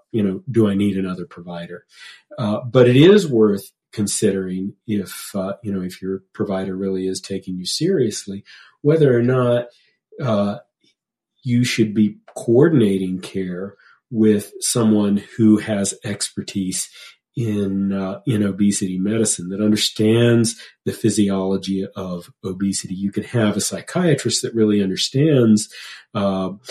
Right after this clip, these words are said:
the depression or the, uh, o-, other,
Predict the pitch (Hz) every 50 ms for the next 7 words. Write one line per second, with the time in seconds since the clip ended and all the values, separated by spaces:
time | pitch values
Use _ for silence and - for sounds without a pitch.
0 | - - _ _ - 110 101 101 101 104 101 - - 113 107 - - - - 101
1 | 95 92 95 92 92 92 92 90 90 - 98 92 90 92 92 92 90 90 92 92
2 | 90 90 90 90 90 90 _ - - - - _ _ 87 - - - 110 107 110
3 | - - 123 110 110 110 - -